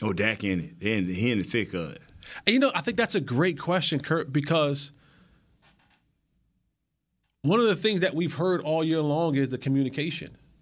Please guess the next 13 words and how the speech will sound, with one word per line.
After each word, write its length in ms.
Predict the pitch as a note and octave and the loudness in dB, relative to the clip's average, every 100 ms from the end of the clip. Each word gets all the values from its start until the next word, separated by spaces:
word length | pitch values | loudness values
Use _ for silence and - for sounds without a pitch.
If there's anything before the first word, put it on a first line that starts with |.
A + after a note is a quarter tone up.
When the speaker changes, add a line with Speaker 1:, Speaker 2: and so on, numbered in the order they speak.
| _ _ _ _ _ _ - | _ _ _ _ _ _ -4
Speaker 2:
has 200 | D3 C3+ | -2 0
been 160 | C3+ B2 | -2 -2
off. 400 | G#2 - - - _ _ _ _ _ _ _ _ _ | -4 -10 -20 -20 _ _ _ _ _ _ _ _ _
And 80 | E3 | 0
now 180 | D#3+ D#3 | 0 2
I 100 | D3+ | 0
don't 180 | F#3 D3+ | 0 0
know 220 | D3+ F3 | 0 0
if 80 | E3 | 2
that's 240 | D#3+ D#3 D3 | 0 0 -4
the 60 | |
communication 840 | C#3 E3+ D#3 C#3+ D#3 D3+ D#3 C#3+ C#3 | -4 -2 0 0 0 0 0 0 -2
from 640 | C#3 C#3+ C3 A#2 G#2 - | -2 -2 0 -2 -6 -10